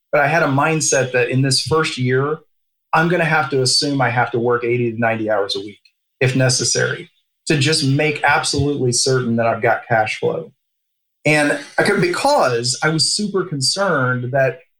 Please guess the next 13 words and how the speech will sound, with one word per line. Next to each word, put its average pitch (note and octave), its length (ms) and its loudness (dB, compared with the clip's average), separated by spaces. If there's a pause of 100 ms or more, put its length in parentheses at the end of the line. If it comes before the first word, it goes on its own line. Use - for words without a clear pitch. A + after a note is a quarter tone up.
they, F3 400 -2
you D#3+ 320 -6
know, E3 160 2
"Hey, F#3+ 140 -2
maybe F3 300 0
it's C#3 200 -4
not D3 260 0
me C3 300 0 (460)
that C3+ 120 2
they're C3+ 140 2
following." C3+ 600 0 (200)
You A#3+ 80 4
know, F#3 180 2